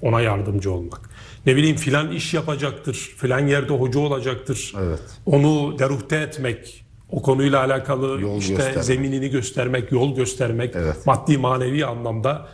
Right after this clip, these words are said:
Speaker 1: "Biz seni düşünüyoruz. Bak sen bizim ürünümüzsün, mahsulümüzsün, kıymetlimizsin," diyerek böyle bir değer vermek, o çocuğun istikametini de Allah'ın izniyle tabii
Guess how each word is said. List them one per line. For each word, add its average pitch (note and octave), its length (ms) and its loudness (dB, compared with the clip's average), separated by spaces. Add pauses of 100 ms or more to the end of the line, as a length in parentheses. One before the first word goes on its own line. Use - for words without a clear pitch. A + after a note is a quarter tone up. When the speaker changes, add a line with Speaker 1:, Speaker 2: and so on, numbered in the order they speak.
(120)
Speaker 1:
"Biz - 140 -4
seni C#3 240 2
düşünüyoruz. B2+ 800 0 (640)
Bak A#2 160 -2
sen C3 220 4
bizim C#3 420 2
ürünümüzsün, B2+ 760 -2
mahsulümüzsün, B2 960 0 (580)
kıymetlimizsin," C#3+ 920 2 (400)
diyerek B2 380 0 (360)
böyle D3+ 220 2
bir B2+ 180 0
değer C#3+ 340 2
vermek, A2+ 480 -6
o F3+ 100 -2
çocuğun E3 300 0
istikametini D#3 800 0
de D3+ 60 0
Allah'ın D3 540 0
izniyle A2 440 -4
tabii F#2+ 360 -8